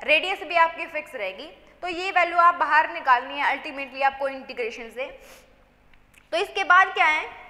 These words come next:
हमारे पास ये value हमें यहाँ पे put करनी है।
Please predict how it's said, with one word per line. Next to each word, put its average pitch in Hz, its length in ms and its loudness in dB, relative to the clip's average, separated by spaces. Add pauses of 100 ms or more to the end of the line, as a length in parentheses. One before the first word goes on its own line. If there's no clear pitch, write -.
(220)
हमारे 311 360 4
पास 370 440 4 (300)
ये 349 160 -2
value 392 280 4
हमें 339 440 -4 (260)
यहाँ 311 220 2
पे 339 120 -8
put 415 280 -6
करनी 269 320 -2
है। 247 340 -12